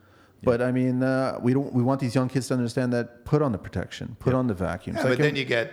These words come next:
Speaker 3: you know, you get the old bastards like me that are running the company, and they, they feel that, that it's cutting down production.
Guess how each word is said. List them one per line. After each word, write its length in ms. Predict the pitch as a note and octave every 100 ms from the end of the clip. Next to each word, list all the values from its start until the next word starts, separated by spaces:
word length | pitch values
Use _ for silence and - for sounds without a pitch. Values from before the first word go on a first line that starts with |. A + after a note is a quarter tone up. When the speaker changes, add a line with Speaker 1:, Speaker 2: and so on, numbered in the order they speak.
| - - - A#3+
Speaker 3:
you 120 | -
know, 200 | D2 E2 -
you 60 |
get 240 | - F#2 -
the 160 | -
old 240 | E2 F2 D#2
bastards 480 | E2+ E2 - F#2+ -
like 200 | D#2 -
me 160 | G#2 G2+
that 160 | E2
are 60 | E2+
running 240 | F2 F2
the 80 | E2
company, 440 | D#2+ G#2+ - F2 F2
and 120 | F2+
they, 180 | F#2 F2+
they 300 | F#2 F#2 G2+
feel 380 | F#2 - G#2 G2
that, 220 | F#2+ F#2+
that 160 | F#2 F2+
it's 180 | F#2+
cutting 320 | - - F2 E2+
down 260 | E2+ E2+
production. 640 | E2 E2 E2+ E2 - -